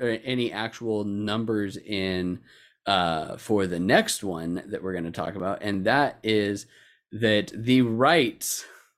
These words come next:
to Lord of the Rings have been purchased.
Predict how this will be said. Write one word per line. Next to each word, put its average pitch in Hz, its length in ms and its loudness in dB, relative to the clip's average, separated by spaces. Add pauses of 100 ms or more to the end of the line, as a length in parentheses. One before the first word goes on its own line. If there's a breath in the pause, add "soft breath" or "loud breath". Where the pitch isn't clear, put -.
(220)
to 143 200 4
Lord 127 300 6
of 135 60 2
the 123 80 0
Rings 123 400 0
have 110 340 -2
been 95 220 -4
purchased. - 800 -2